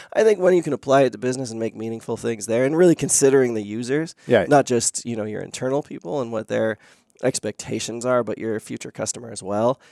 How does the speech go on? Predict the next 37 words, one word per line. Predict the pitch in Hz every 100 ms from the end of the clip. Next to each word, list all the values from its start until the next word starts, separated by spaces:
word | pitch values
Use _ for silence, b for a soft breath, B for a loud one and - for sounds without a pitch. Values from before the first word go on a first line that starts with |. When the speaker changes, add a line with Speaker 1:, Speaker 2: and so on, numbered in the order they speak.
| b
Speaker 1:
and | - 104
what | 98 98
they | 110 113
want | 120 127 -
from | - 135
a | 127
company. | - 131 143 143 131
I | 135
think | 180 151
that | 139
those | 135 135
are | 131
capabilities | 123 123 110 - 110 110 110 101
that | 104
you | 107
do | 131
have | 123 113
to | - 107
take | 123 110
into | 110 104
consideration, | 101 - 98 101 101 -
even | 170 196
though | 175 165
a |
lot | 147 151
of | 143
it | 135
is | 135
fluff | - 123 165 -
and |
a | 131
lot | 131 139
of | 127
it |
is | 120
simply | - 135 120 110
just | 110 110 -